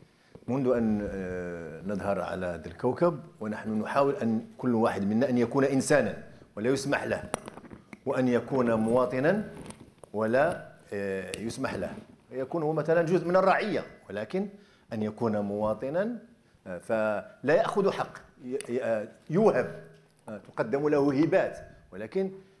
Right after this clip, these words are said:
لا ينتزع. حتى إذا انتزع حق يسمى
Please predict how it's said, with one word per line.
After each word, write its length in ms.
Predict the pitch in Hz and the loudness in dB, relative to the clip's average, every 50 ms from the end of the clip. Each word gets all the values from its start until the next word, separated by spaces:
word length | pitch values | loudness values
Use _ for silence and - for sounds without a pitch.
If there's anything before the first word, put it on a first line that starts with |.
| _ _ _ - - 175 | _ _ _ -20 -16 -14
لا 680 | 92 92 95 101 107 117 139 170 190 196 180 175 165 165 165 | -12 -10 -8 -8 -4 0 2 4 4 4 4 6 6 4 4
ينتزع. 600 | 170 160 156 185 175 147 131 135 123 92 78 - - - | 2 0 2 4 4 4 4 0 0 -2 -2 -4 -10 -16
حتى 240 | - - 117 - 143 | -14 -14 -12 -8 -6
إذا 160 | 120 113 107 | -6 -2 -2
انتزع 420 | 120 110 - - 143 117 120 113 107 | -2 -2 0 0 0 0 2 0 -2
حق 160 | - - - - - | -2 -8 -10 -8 -10
يسمى 560 | 135 117 - 170 151 151 160 196 214 226 | -10 -6 -4 -4 -2 2 2 2 2 0